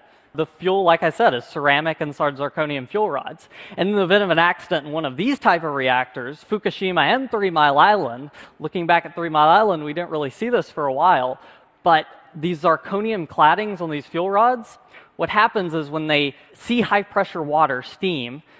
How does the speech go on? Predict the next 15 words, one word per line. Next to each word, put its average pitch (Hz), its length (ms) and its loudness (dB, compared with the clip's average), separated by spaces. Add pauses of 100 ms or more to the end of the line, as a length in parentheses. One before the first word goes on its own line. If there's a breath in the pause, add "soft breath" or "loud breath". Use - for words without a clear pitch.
in 151 80 -6
an 147 160 -4
oxidizing 180 640 2
environment, 139 640 0 (540 soft breath)
they'll 170 140 2
actually 202 280 0
produce 180 300 -4
hydrogen, 147 580 -2
and 127 100 -10
that 139 140 0
hydrogen 160 720 -2 (380 soft breath)
has 170 400 2
this 151 240 -6
explosive 160 640 -6
capability 139 800 -6